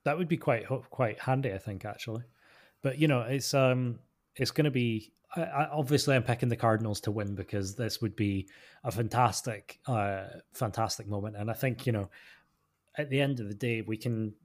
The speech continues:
you know, bitch and moan about last week's score all we want, but if we are in playoff contention in the last week of the season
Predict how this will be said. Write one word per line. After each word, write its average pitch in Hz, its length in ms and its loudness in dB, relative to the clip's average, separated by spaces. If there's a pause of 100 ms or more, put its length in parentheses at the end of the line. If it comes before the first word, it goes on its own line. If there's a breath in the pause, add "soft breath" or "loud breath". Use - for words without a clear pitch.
(120)
you 131 100 -4
know, 110 80 -2
bitch 113 320 -4
and 113 100 -2
moan 104 220 0
about 98 280 -4 (180)
last 110 320 2
week's 110 240 -2
score 101 560 4
all 110 200 4
we 98 140 0
want, 98 300 0 (100)
but 107 400 -10
if 127 220 -2
we 123 140 2
are 107 260 0 (520 loud breath)
in 135 180 2
playoff 127 480 2
contention 110 580 -4
in 107 80 -4
the 107 80 -4
last 107 320 -2
week 110 200 -2
of 101 100 -8
the 123 80 -4
season 110 560 -4